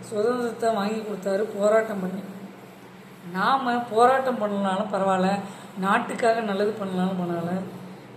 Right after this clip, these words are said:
வீட்டுக்காக நல்லது பண்ணலாலும் பரவாயில்ல, குடும்பத்துக்காக நல்லது பண்ணலாம். உனக்காக நீ நல்லது பண்ணணுமா இல்லையா? நீ மது பாட்டிலை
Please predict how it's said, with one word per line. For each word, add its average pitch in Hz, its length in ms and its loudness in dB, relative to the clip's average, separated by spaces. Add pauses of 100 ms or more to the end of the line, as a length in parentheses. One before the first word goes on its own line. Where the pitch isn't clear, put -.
(100)
வீட்டுக்காக 240 480 0 (100)
நல்லது 208 300 0
பண்ணலாலும் 185 420 0
பரவாயில்ல, 180 400 2
குடும்பத்துக்காக 269 600 4 (100)
நல்லது 214 280 0
பண்ணலாம். 190 280 -2 (540)
உனக்காக 277 380 4 (100)
நீ 254 40 -4 (140)
நல்லது 214 240 2
பண்ணணுமா 208 380 0
இல்லையா? 196 260 0
நீ 185 80 0 (100)
மது 196 220 2
பாட்டிலை 240 280 2